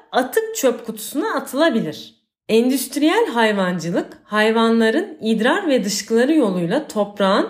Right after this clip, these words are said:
ve dolayısıyla da yeraltı sularının aşırı kirlenmesine neden oluyor. Amonyak ahırları bu kadar kötü kokulu yapan maddedir. Hayvanların dışkı ve idrarından gelen keskin, kötü kokulu bir gazdır.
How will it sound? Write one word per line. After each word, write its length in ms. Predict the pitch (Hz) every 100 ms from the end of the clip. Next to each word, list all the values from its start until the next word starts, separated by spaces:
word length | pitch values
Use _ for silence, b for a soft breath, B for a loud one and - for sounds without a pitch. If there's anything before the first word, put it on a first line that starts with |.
| -
ve 180 | 214 196
dolayısıyla 720 | 196 196 208 208 349 381 254
da 80 | 254
yeraltı 680 | 392 269 320 339 240 196 185
sularının 640 | - 175 170 180 349 - -
aşırı 400 | 214 - 320 -
kirlenmesine 720 | 233 214 202 196 196 208 196
neden 240 | 175 160
oluyor. 360 | 156 143 135 131 127 _ _
Amonyak 720 | 196 214 214 220 285 453 - -
ahırları 640 | 214 240 247 254 330 370
bu 100 | 415
kadar 440 | 311 233 285 339
kötü 300 | - 247 359
kokulu 340 | 320 240 220 190
yapan 440 | 196 190 302 381
maddedir. 800 | 247 208 180 180 131 - - _ _
Hayvanların 920 | - 202 214 226 233 233 240 403 302
dışkı 360 | 214 - - 381
ve 140 | 233
idrarından 760 | 196 175 185 170 180 175 175 170
gelen 360 | 165 165 160 160
keskin, 540 | - 185 185 - 349 453 B B _
kötü 300 | - 285 453
kokulu 420 | 330 - 220 196
bir 160 | 175 165
gazdır. 600 | 160 160 135 139 - -